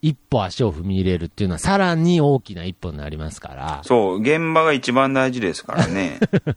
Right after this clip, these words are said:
Speaker 1: <laughs> なるほどね。
Speaker 2: うん。
Speaker 1: いや、そういう意味で、まあちょっとね、こういうふうに僕らもそんな、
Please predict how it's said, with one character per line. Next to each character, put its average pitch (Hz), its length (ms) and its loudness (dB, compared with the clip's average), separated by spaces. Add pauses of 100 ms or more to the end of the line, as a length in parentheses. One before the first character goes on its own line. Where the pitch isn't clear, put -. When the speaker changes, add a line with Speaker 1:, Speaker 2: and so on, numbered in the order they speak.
(280)
Speaker 1:
<laughs> 180 680 -10
な 113 160 2
る 101 60 0
ほ 92 160 -2
ど 90 120 -2
ね。 220 380 0
Speaker 2:
う 98 60 -4
ん。 85 280 -6 (200)
Speaker 1:
い 110 40 -6
や、 110 100 -2
そ 147 280 -2
う 156 40 0
い 156 140 2
う 156 40 2
意 160 80 2
味 143 180 2
で、 113 840 2
ま 127 160 0
あ 123 80 0
ち - 80 -2
ょ - 40 4
っ - 40 -2
と 120 160 -2
ね、 165 380 2
こ 123 200 2
う 123 60 2
い - 20 2
う 123 80 2
ふ 127 120 2
う 120 80 0
に 110 120 0
僕 131 220 0
ら 156 100 4
も 123 140 -4
そ 135 120 -4
ん 156 60 -2
な、 151 140 -2